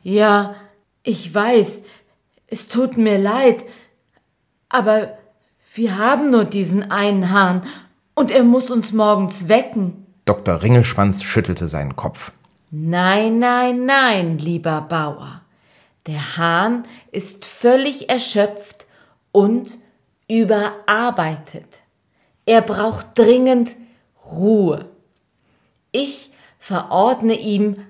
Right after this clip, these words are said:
Speaker 1: eine Kur. Er wird sofort für vier Wochen in ein Erholungsgebiet geschickt, damit er sich ausruhen kann." "Ach du grüne Neune,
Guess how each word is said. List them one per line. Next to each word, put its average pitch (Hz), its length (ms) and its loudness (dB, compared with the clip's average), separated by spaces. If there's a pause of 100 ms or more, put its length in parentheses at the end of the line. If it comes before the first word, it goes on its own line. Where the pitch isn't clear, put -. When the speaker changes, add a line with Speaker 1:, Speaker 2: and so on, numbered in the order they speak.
(160)
Speaker 1:
eine 170 340 -2
Kur. 170 600 -4 (540)
Er 190 200 4
wird 233 220 6
sofort 262 840 2 (180)
für 190 280 -4
vier 262 640 0
Wochen 233 520 2 (360)
in 190 180 4
ein 196 560 -2 (160)
Erholungsgebiet 180 1400 2
geschickt, - 680 -10 (400)
damit 196 380 4
er 202 160 2
sich 175 440 -6 (340)
ausruhen 165 1040 0
kann." - 480 -14 (840)
"Ach 196 280 -4
du 170 240 -12 (100)
grüne 196 560 2
Neune, 185 560 2